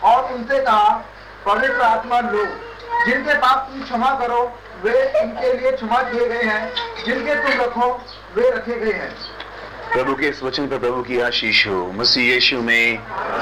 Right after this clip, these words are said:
Speaker 2: आमीन। ब्रदर सिस्टर, हम आज के दिन के लिए प्रभु धन्यवाद करते हैं, खासतौर पर इस वचन के लिए। ये एक ऐसा समय है कि प्रभु यीशु मसीह मुर्दों में से जी उठे हैं।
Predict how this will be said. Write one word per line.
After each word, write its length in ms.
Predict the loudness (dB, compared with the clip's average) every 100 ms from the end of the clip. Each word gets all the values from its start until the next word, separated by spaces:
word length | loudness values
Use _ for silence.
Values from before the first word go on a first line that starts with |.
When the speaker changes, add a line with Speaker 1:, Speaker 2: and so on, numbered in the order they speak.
| 0
Speaker 2:
आमीन। 460 | 2 2 6 6 4
ब्रदर 180 | 0 0
सिस्टर, 300 | 0 0 0
हम 120 | 2
आज 240 | 2 2
के 80 | -2
दिन 160 | -2 -2
के 80 |
लिए 80 | -2
प्रभु 180 | 0 0
धन्यवाद 380 | 2 4 2 2
करते 220 | -2 -2
हैं, 100 | -2
खासतौर 320 | 2 2 0
पर 60 | -2
इस 120 | -2
वचन 260 | -2 -2 0
के 120 | 0
लिए। 220 | 0 -2 -6 -16 -18 -18 -12 -4 -2 -2 0
ये 140 | 2
एक 100 | 6
ऐसा 260 | 4 4 2
समय 280 | 0 2 2
है 180 | 2 0
कि 100 | 0
प्रभु 200 | 0 2
यीशु 360 | 2 2 0
मसीह 340 | 0 0 0 0
मुर्दों 320 | 0 -2 -2
में 120 | -2
से 140 | -4
जी 180 | -4 -2
उठे 220 | -2 -2
हैं। 180 | -4 -6